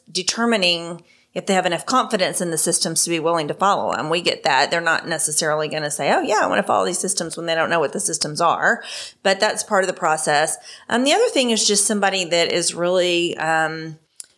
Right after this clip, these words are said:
what I would kinda call in the strengths finder is kind of an activator, that person that takes initiative, can make decisions. Um, if they need structure, um, you know,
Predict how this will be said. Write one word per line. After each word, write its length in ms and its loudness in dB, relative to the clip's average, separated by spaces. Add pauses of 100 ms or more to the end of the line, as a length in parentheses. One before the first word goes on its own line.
(100)
what 220 0
I 80 6
would 160 0
kinda 260 -4
call 500 2
in 200 0
the 60 -6
strengths 460 0
finder 340 2
is 80 0
kind 180 -4
of 60 -4
an 80 0
activator, 1000 0
that 160 -2
person 380 -2
that 340 -2
takes 280 -4
initiative, 560 0
can 160 -6
make 220 -2
decisions. 800 -2 (400)
Um, 500 0
if 220 -2
they 580 2 (380)
need 640 -2
structure, 1200 0 (160)
um, 580 -2 (320)
you 160 -4
know, 240 0